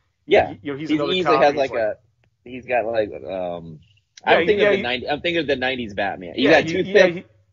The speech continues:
Speaker 2: yeah, he's a bigger guy, kind,
Speaker 1: Bigger
Speaker 2: kind of
Speaker 1: guy.
Speaker 2: a, kind,
Speaker 1: Yeah,
Speaker 2: kind
Speaker 1: yeah,
Speaker 2: of a
Speaker 1: yeah.
Speaker 2: streetwise cop. He's like, "Hey, who's this?
Speaker 1: Yeah.
Speaker 2: Who let this freaky here on my crime scene?" You know, he's sort of an
Speaker 1: He's
Speaker 2: old
Speaker 1: a,
Speaker 2: school
Speaker 1: he's dressed more of a
Speaker 2: detective.
Speaker 1: detective. Okay, yeah,
Speaker 2: Yeah.
Speaker 1: yeah. Yeah, I know what you're talking about.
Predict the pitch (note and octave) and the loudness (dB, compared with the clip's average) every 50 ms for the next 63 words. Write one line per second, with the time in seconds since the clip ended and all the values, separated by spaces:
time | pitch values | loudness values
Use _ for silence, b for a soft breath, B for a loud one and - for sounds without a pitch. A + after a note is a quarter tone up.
0 | _ _ _ _ - G3 D3+ C#3+ C#3+ C#3 D3 C#3+ G3+ G#3 G3+ G#3 G3+ E3+ E3+ F3 | _ _ _ _ -4 -2 -2 -2 -4 -6 -2 2 2 4 4 2 2 2 4 6
1 | F3 F3+ F3+ F3 E3+ - E3+ E3+ E3+ - - - D#3+ D#3+ E3+ E3 D#3+ D3 C#3+ C#3 | 6 6 6 4 2 -2 -4 -6 -6 -6 -10 -14 -10 -8 -4 -2 0 2 4 4
2 | C#3+ C#3+ C#3+ C#3 C3+ C#3+ C#3+ C#3+ C#3+ - _ _ _ _ - F#3 F3+ C#3 D#3 F3 | 4 4 4 2 2 0 -2 -4 -10 -18 _ _ _ _ -2 2 2 4 4 4
3 | F3+ G3 A3 G3+ - - D#3+ B3+ A#3 F#3 F3 E3 D#3+ D3+ D#3 D#3 D3+ C#3+ - - | 4 4 4 4 4 2 0 -2 -2 -2 -2 -4 -2 -2 -2 -2 -2 -2 -4 -4
4 | E3 D#3 D#3 D3 C#3+ D3+ D#3+ E3+ A#3+ B3 A3+ F#3+ F#3 F#3 A3 A3+ G3+ E3+ F#3+ F3+ | -2 -2 -2 -2 -4 -8 -8 -4 -2 -2 0 0 -2 -4 -6 -10 -10 -8 -6 -6
5 | C3+ - - - G#3+ B3 A#3 G#3+ F#3 - F3+ E3 - - F3 E3 D#3 - D3+ C3 | -6 -6 -8 -12 -8 -6 -4 -4 -2 -4 -6 -6 -6 -6 -6 -6 -6 -6 -10 -10
6 | C#3 D3+ C#3+ C3+ C3 C3 C3+ C#3 C3 - - D3 D3 C#3 B2 A2+ - B2+ A2 G#2 | -8 -6 -4 -4 -4 -4 -8 -10 -10 -10 -8 -8 -6 -6 -8 -12 -16 -20 -20 -20
7 | G#2+ A#2+ C#3 D3+ D3 - F3 F3 E3 D#3 D3+ F3+ F#3 G3 F3 D3+ C#3 C3 C#3 C#3 | -16 -14 -14 -14 -12 -10 -8 -8 -6 -2 0 2 4 6 6 6 6 4 2 0
8 | C3+ C3 C3 - - _ _ - D#3 D#3+ D3+ C#3+ D#3+ E3+ F3 E3+ - E3+ D#3+ D#3+ | -4 -4 -6 -8 -10 _ _ 0 0 0 2 2 2 2 2 2 2 0 2 2
9 | D3 C3+ B2+ A2+ G#2+ A2+ G2+ D#2 C#3+ C3+ B2+ - G2+ F2+ E2+ D#2+ E2+ G2+ G#2 F#2+ | 2 2 2 0 -2 -4 -4 -2 0 -2 0 -2 -4 -6 -6 -6 -6 -6 -4 -2
10 | F#2 D#2+ D#2+ G2+ G#2 F#2 F2 F2 G2 G2+ F#2 D#2+ D2 C#2+ - _ _ _ _ _ | -2 -2 0 0 0 2 2 2 2 2 0 0 0 -4 -8 _ _ _ _ _
11 | _ _ _ - C3 B2 A2+ A2+ A#2+ A#2+ G#2+ F2+ - F2+ D2+ D#2 E2+ F2+ D#2+ E2 | _ _ _ 2 6 8 8 8 6 2 -4 -8 -8 -10 -10 -10 -12 -16 -16 -14
12 | E2 D#2+ | -14 -14